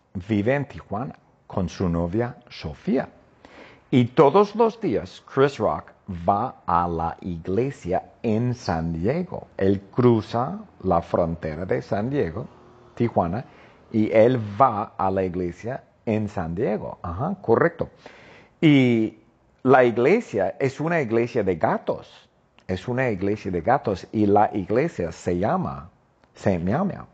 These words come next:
Es una iglesia de gatos. Y todos los días, excepto domingos, Chris recoge gatos en Tijuana para su novia,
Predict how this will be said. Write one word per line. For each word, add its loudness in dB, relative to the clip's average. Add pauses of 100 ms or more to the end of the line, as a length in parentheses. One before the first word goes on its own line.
Es -12
una 0
iglesia -4
de -12
gatos. -8 (640)
Y 6
todos 4
los 0
días, -2 (120)
excepto -2
domingos, -4 (540)
Chris 2 (140)
recoge 2
gatos 0
en -8
Tijuana -8 (140)
para 0
su -6
novia, -4